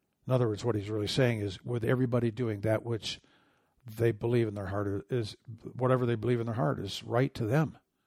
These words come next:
Human will trumps God's moral order. The goal of the leftists in attempting to redeem hell, the goal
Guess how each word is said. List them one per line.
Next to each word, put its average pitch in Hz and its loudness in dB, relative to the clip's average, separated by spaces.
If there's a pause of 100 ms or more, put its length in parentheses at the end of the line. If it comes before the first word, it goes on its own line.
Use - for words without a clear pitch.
(140)
Human 135 -2
will 123 4 (320)
trumps 113 -4
God's 104 -2 (180)
moral 95 -6 (240)
order. 113 -4 (1600)
The 143 6
goal 185 12
of 139 8
the 139 6
leftists 135 6 (640)
in 147 4
attempting 147 4
to 131 2
redeem 123 2
hell, 107 2 (200)
the 127 0
goal 160 6